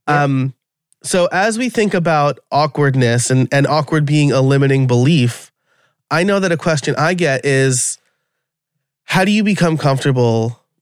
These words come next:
Speaker 2: when you're recording a podcast? How do you become comfortable in front of the microphone or in front of the camera?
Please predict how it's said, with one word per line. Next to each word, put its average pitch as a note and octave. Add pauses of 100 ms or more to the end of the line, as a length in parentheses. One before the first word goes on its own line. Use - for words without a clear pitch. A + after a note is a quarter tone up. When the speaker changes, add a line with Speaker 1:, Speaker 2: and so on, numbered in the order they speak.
(200)
Speaker 2:
when C3+
you're A#2+
recording A#2
a A2
podcast? -
How D#3
do F#3
you F#3
become E3+
comfortable B2
in A#2
front A#2+
of A2+
the A2+
microphone A2+
or A2
in G#2+
front A#2
of A2+
the A2
camera? G#2